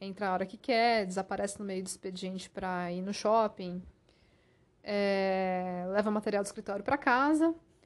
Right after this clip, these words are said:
Então não dá mais, o chefe quer mandar embora. Mas aí o que que,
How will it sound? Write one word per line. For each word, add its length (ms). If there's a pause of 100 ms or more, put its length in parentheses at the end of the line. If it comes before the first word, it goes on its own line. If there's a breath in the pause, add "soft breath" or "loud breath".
(260)
Então 160
não 140
dá 140
mais, 340
o 80
chefe 240
quer 80
mandar 220
embora. 440
Mas 360
aí 100
o 60
que 80
que, 600